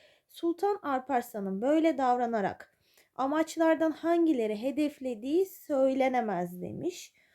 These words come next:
Evet, Malazgirt Savaşı'nı kazandıktan sonra Sultan Alparslan komutanlarına dedi ki,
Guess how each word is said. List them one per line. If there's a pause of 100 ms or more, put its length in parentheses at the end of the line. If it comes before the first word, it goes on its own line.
(920)
Evet,
Malazgirt
Savaşı'nı
kazandıktan
sonra
Sultan
Alparslan
komutanlarına
dedi
ki,